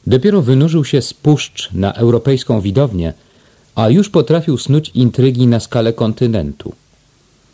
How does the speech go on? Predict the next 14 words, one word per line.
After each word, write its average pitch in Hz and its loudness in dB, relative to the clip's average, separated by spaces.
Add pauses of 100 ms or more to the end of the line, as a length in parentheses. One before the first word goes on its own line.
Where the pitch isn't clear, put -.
(140)
Wiedział 143 2
o 127 0
sympatiach 127 -2
i 104 -4
antypatiach 123 -2
książąt 120 -2
i 101 -2
biskupów 101 -4
niemieckich. - -2 (580)
Potrafił 123 2
zręcznie 123 0
ich 110 -4
sobie 117 0
pozyskiwać 113 -2